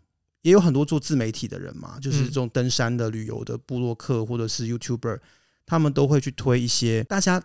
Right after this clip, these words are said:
Speaker 1: 可能本来就算蛮耳熟能详，然后路线上来说是比较相对亲民的那种。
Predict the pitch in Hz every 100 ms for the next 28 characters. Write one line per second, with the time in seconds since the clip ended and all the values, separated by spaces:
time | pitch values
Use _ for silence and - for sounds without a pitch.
0 | _ - 113 113 120 113 127 156 123 104
1 | 95 113 104 98 - - - 117 127 117
2 | 110 110 - _ _ 190 151 160 135 135
3 | 107 123 117 120 117 127 123 131 127 120
4 | - 123 120 123 104 104 98 101 -